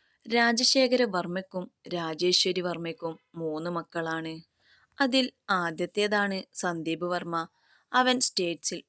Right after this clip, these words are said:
ഡോക്ടറാണ്. തന്റെ സ്റ്റാറ്റസിന് ചേർന്ന കുടുംബത്തിലെ ഒരു പെൺകുട്ടിയെ തന്നെയാണ് സന്ദീപ് വിവാഹം കഴിച്ചിരിക്കുന്നത്.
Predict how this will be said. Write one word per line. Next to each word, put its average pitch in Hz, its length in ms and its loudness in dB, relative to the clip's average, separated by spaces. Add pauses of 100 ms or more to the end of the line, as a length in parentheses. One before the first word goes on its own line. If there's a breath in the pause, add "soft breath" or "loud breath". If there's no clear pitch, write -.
ഡോക്ടറാണ്. 170 760 -4 (440)
തന്റെ 262 260 2
സ്റ്റാറ്റസിന് 190 720 -2
ചേർന്ന 208 340 0
കുടുംബത്തിലെ 196 760 -2
ഒരു 208 200 -6
പെൺകുട്ടിയെ 180 500 -4
തന്നെയാണ് 170 800 -6
സന്ദീപ് 165 600 -4
വിവാഹം 165 420 -4
കഴിച്ചിരിക്കുന്നത്. 165 840 -4